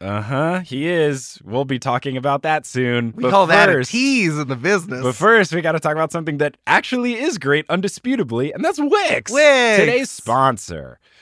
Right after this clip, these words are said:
Speaker 1: Wix is a great way to make a website. Let's say you are a world-renowned past M V P of the N B A, but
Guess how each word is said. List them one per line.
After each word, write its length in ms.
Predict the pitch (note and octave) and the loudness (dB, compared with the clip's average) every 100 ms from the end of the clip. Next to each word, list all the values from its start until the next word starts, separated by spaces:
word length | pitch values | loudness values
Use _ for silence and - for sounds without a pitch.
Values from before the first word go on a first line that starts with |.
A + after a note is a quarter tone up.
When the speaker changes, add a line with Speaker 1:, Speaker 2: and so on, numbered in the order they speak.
| _ | _
Speaker 1:
Wix 600 | G2 A2+ F#3 - - - - _ | -12 -8 -8 -10 -20 -20 -20 _
is 380 | G#2+ G#2 G#2 G2 | -6 -4 -4 -8
a 80 | F#2+ | -12
great 280 | F2+ G2 A#2 | -6 -4 -4
way 160 | F#2+ F#2 | -4 -8
to 120 | G2 | -8
make 180 | F2+ F2 | -8 -6
a 40 | |
website. 540 | F2 E2+ - E2+ D#2+ D#2 _ | -6 -8 -8 -8 -8 -12 _
Let's 280 | F2 F#2 - | -10 -10 -10
say 220 | - F2 | -10 -8
you 300 | E2+ F2 F2+ | -8 -10 -10
are 240 | E2 E2 | -8 -8
a 440 | D#2 E2 D#2+ D#2 D2+ _ _ _ F#2 F#2 G2+ | -8 -10 -10 -12 -14 _ _ _ -20 -10 -4
world-renowned 880 | G#2 G#2+ G2+ G2 F#2+ F2+ F2+ F#2 - | -2 -2 -4 -6 -4 -4 -4 -8 -12
past 380 | - F#2 F#2+ - | -8 -8 -8 -10
M 140 | F#2 | -12
V 160 | F#2 F#2 | -10 -10
P 240 | - F2+ | -10 -10
of 100 | E2+ | -10
the 140 | E2+ F2 | -8 -8
N 100 | E2+ | -8
B 140 | E2 | -8
A, 160 | E2 E2 | -8 -8
but 260 | D#2 D#2 | -10 -12